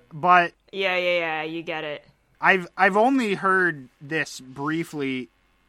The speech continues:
Speaker 1: For the longest time, they thought that this was just a case of mass hysteria, didn't they?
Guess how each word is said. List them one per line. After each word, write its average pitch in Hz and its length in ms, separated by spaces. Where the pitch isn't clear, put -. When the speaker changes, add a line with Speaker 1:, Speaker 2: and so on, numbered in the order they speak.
Speaker 1:
For - 160
the 190 100
longest 190 460
time, 175 260
they 151 140
thought 151 280
that 139 140
this 143 200
was 143 160
just 135 260
a 131 60
case 127 360
of 127 140
mass 117 360
hysteria, 123 600
didn't 107 240
they? 131 240